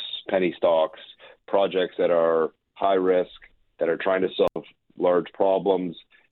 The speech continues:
that may or may not find product market fit, that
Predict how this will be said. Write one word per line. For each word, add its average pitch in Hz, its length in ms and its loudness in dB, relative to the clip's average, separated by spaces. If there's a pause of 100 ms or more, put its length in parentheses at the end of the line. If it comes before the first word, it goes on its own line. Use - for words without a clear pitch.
that 82 400 0
may 92 200 0
or 90 120 2
may 87 160 0
not 85 300 0
find 85 240 0
product 85 300 0
market 80 320 -6
fit, 127 340 0 (360)
that 82 300 0